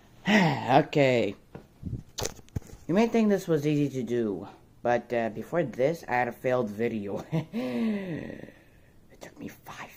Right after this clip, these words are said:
minutes to set up you wanna see my setup? Uh, tomato, book, chairs, this box that if I place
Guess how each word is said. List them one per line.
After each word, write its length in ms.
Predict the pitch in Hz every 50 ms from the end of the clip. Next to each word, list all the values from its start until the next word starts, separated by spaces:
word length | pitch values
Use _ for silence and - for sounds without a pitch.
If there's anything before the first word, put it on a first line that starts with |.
| - - -
minutes 320 | - 113 110 107 104 - -
to 80 | -
set 240 | - - - - -
up 100 | - - - - - - - - - - - - - - - - - - - - - - _ _ _ _ _ - _ - - - _ _ _ - 139
you 40 |
wanna 120 | 131 131 127
see 80 | -
my 140 | 135 135 131
setup? 480 | 123 - 143 139 147 180 190 - - - - _ _ _ _ _ - _ - - - - - - - - - - - -
Uh, 280 | 131 127 135 135 123
tomato, 880 | - - - - 135 127 127 127 127 127 127 131 135 156 180 196 190 190 - -
book, 760 | 113 107 131 127 117 117 117 131 165 - - - - - - - _ -
chairs, 960 | - - - 165 143 127 113 104 104 104 113 135 170 180 175 - - - - - - - - _ - _ - - - - _ - - _ - - - _ - - - - _ -
this 180 | 123 127 127 117
box 720 | 101 - 131 117 113 113 127 180 202 - - - - -
that 340 | - 131 131 123 - -
if 160 | 131 127 - 127
I 80 | 131
place 560 | 131 - - 143 139 143 147 151 - - -